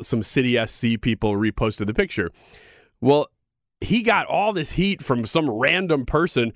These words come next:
who looked him up, who has probably never even heard anything he said, because if you had, you wouldn't say that, and just yelled insurrection at him. Well,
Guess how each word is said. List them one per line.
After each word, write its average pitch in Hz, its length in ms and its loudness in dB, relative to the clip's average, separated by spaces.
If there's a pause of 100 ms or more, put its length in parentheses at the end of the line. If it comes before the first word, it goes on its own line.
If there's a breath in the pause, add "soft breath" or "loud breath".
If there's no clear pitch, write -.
(220 loud breath)
who 131 140 4
looked 151 260 0
him 127 140 0
up, 139 260 0 (340 soft breath)
who 190 60 6
has 180 180 2 (140)
probably 226 280 2
never 180 300 2
even 135 180 0
heard 139 260 2
anything 143 340 0
he 117 80 -2
said, 110 420 0
because 113 220 0
if 123 80 -4
you 113 100 0
had, 120 260 2
you 104 100 0
wouldn't 107 200 0
say 104 180 0
that, 87 200 -2 (1040 loud breath)
and 143 140 4
just 156 160 -2
yelled 156 360 2
insurrection 165 540 0
at 92 100 -2
him. - 100 -14 (140)
Well, 160 260 2